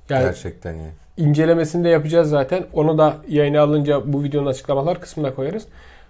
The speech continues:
Speaker 1: Bu konuda büyük işler başardı. Yani umuyorum başarısının devamını getirir. Bu yeni kablosuz kulaklık da en önemli özelliği şu, yüz saate kadar pil ömrü sunuyor.
Speaker 2: Yüz saate kadar.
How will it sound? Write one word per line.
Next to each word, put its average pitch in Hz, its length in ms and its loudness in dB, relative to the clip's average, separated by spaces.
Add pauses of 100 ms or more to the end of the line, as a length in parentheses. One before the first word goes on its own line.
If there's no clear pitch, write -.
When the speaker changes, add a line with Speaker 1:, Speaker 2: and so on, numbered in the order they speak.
(160)
Speaker 1:
Bu 156 100 -4
konuda 170 480 2 (200)
büyük 156 260 0
işler 160 260 2
başardı. 143 500 -2 (540)
Yani 135 460 2
umuyorum 175 540 2
başarısının 151 560 -2
devamını 151 400 2
getirir. 165 500 -4 (120)
Bu 151 120 2
yeni 170 200 2
kablosuz 170 400 0
kulaklık 170 460 -4
da 214 160 -6 (100)
en 180 140 8
önemli 175 300 4
özelliği 151 480 2
şu, 208 280 -8 (160)
yüz 175 260 -2
saate 160 360 0
kadar 202 300 -6
pil 160 140 0
ömrü 123 240 0
sunuyor. 98 380 -14
Speaker 2:
Yüz 117 180 -6
saate 95 500 -10
kadar. 87 500 -12